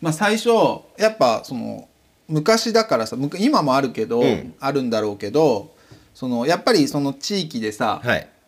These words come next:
Speaker 1: ここの地域をここの業者が卸してるみたいなのがあるわけじゃん。
Speaker 2: うんうんうんうん。
Speaker 1: だからやっぱ、新規参入ってなかなか入りづらいわけよ。
Speaker 2: まあ、ないですよね。
Speaker 1: 地方とかは特に。
Speaker 2: うんうん。
Speaker 1: で、そこでその自分でオイルを売るっていう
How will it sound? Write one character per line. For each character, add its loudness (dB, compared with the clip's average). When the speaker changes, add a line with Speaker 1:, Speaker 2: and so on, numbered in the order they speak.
Speaker 1:
こ -2
こ 2
の 2
地 4
域 0
を 2
こ -4
こ -2
の 0
業 4
者 2
が 4
卸 4
し -10
て 2
る 2
み 0
た 2
い 0
な -4
の -4
が 0
あ 2
る 4
わ 0
け 6
じ -2
ゃ -2
ん。 -2
Speaker 2:
う 4
ん 4
う 4
ん 2
う 0
ん 2
う 0
ん。 -12
Speaker 1:
だ 2
か 2
ら 4
や 4
っ 0
ぱ、 -2
新 0
規 0
参 2
入 2
っ -2
て 0
な 0
か -4
な -2
か -14
入 0
り -2
づ -2
ら 2
い 4
わ -
け -
よ。 4
Speaker 2:
ま 4
あ、 4
な 2
い 4
で 0
す -6
よ 0
ね。 -10
Speaker 1:
地 -2
方 4
と -2
か 0
は 0
特 -8
に。 0
Speaker 2:
う 4
ん 0
う -6
ん。 -8
Speaker 1:
で、 2
そ 0
こ -2
で 4
そ -6
の -2
自 0
分 0
で 0
オ 4
イ 4
ル 0
を 6
売 2
る 4
っ 4
て -6
い -2
う -2